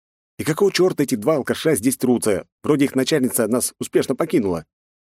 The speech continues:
«Ничего подобного. Наша славная принцесса просто временно отсутствует, а пока её нет, мы её заменим». От такого предложения меня передёрнуло. Но старпёры ещё не закончили.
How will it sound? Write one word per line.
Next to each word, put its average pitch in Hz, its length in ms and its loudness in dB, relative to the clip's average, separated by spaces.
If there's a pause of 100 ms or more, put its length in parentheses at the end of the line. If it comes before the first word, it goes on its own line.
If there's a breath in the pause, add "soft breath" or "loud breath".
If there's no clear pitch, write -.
(460)
«Ничего 123 560 2
подобного. 185 680 2 (460)
Наша 160 320 0
славная 165 400 2
принцесса 156 560 2
просто 156 340 -2
временно 156 360 0
отсутствует, 151 600 -2 (280)
а 143 140 -2
пока 175 280 2
её 165 180 4
нет, 202 360 0 (160)
мы 160 140 -2
её 180 340 4
заменим». 135 560 2 (760)
От 78 220 -2
такого 95 460 2
предложения 92 720 0
меня 90 280 0
передёрнуло. 98 720 -2 (600)
Но 160 240 2
старпёры 143 480 0
ещё 135 180 -2
не 139 100 2
закончили. 131 600 -2